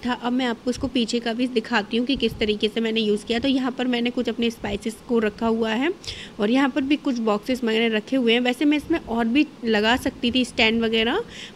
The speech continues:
पर इतना ही बहुत है। और यहाँ पर देखिए एक, अ, मग भी मैंने लगा रखा है और इस तरीके से मैंने इसको भर रखा है।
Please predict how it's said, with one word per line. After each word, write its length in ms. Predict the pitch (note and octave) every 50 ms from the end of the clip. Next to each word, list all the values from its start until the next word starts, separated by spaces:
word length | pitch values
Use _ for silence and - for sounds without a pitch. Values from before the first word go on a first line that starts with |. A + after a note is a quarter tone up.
| -
पर 120 | C#4+ C4+ C4+
इतना 240 | C4+ C4 C4 B3+
ही 120 | A#3+ B3+ B3+
बहुत 360 | A3+ A#3 A#3 B3 A#3 G#3+ A3+
है। 60 | A#3
और 80 | A#3 A#3
यहाँ 280 | A#3+ B3 B3+ B3 A3 -
पर 60 | A#3+
देखिए 280 | A3+ A3 A#3 A3 B3 B3
एक, 200 | A#3+ A#3+ - -
अ, 120 | A#3 A3+
मग 220 | A3+ A3+ A3 A3 G#3+
भी 180 | G#3+ A3 A#3
मैंने 220 | A#3 A#3 A3+ A3+ A3+
लगा 280 | A#3 A3+ G#3 G#3 G#3
रखा 320 | G#3+ A3+ A3+ A3+ - A3+ A3+
है 200 | A3 A3+ A#3+ B3+
और 240 | - A#3+ A3+ A#3 A#3+
इस 160 | C4 C4 -
तरीके 300 | - C4+ C4 B3 C4+ C4
से 100 | B3 C4+
मैंने 220 | C4 B3+ A#3+ A#3+
इसको 240 | A#3 A#3 - - D4
भर 180 | C4 C4 A#3 A3+
रखा 320 | A3+ G#3+ G3 - - A3+
है। 280 | G#3+ G#3 G#3 A3 A3